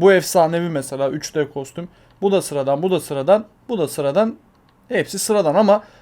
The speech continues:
bu sıradanlar arasında yani şu matrak, asker, yabani avuç, basketbolcu arasında en güzel sıradan kostüm olan su tavşanı Skippy.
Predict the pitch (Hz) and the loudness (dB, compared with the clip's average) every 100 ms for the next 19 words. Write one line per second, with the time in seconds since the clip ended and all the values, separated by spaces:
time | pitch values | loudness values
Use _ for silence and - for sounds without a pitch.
0 | - 190 - 196 196 202 202 240 226 156 | -12 -10 -2 0 4 4 6 6 6 4
1 | - 151 139 143 170 170 - 175 165 170 | -2 -4 0 2 2 0 -6 0 2 2
2 | - 175 160 - _ _ _ _ - 143 | 2 -2 -2 -8 _ _ _ _ -2 0
3 | 151 - 185 151 - _ _ - 151 147 | 2 0 2 2 0 _ _ 0 2 4
4 | 165 165 185 175 190 - - - 160 160 | 6 6 4 2 0 -6 -8 2 4 4
5 | 220 214 185 156 135 180 170 151 - 175 | 0 0 0 0 0 2 2 0 -4 -2
6 | 233 - - _ - 233 240 196 170 - | -2 -4 -18 _ -2 0 2 4 4 4
7 | 202 214 214 214 165 - 160 185 208 202 | 2 4 2 0 -8 -6 0 2 0 -2
8 | 190 185 151 175 180 - 165 170 160 | -2 2 2 0 -6 -6 -10 -8 -4